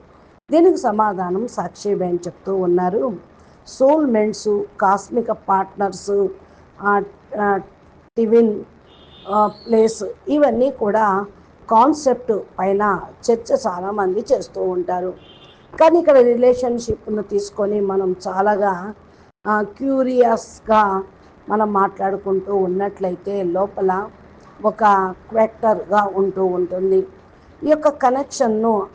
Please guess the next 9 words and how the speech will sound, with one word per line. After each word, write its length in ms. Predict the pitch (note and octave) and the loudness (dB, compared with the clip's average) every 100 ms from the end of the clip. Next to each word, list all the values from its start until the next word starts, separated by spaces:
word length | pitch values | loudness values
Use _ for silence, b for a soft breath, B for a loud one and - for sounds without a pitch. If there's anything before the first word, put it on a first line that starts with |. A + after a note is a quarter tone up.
| G3+ | -4
అర్థం 340 | F#3 F#3+ G3+ G3+ | -2 -2 -2 -4
చేసుకోవాలి, 600 | F#3 - F#3 F#3 F#3 F3 - F#3+ | -10 -8 -4 -2 0 -2 -6 -10
వివాహాన్ని 840 | G#3+ G#3+ A#3+ A#3+ G3 G3+ G#3 G3+ - | -6 -2 0 -2 -6 -6 -6 -8 -8
అర్థం 340 | F#3 F3+ F#3+ F#3+ F#3+ | -14 -8 -8 -8 -10
చేసుకోవాలి, 520 | F#3 - F#3+ F#3 G3 - b b b - F#3+ | -14 -4 -2 -2 -6 -12 b b b -4 2
డివైన్ 440 | A#3+ B3+ C4+ A#3+ A#3+ | 4 4 2 -2 0
కనెక్షన్ని 840 | G3+ G#3 A3+ - F#3+ G3 G#3 G3+ - - | 0 0 -4 -4 0 0 0 -2 -4 -6
అర్థం 360 | F#3+ E3 F#3 G3 G3 | -6 -4 -4 -4 -4
చేసుకోవాలి. 680 | F#3 - F3+ F#3 F#3 F#3 | -8 -6 -2 0 0 -4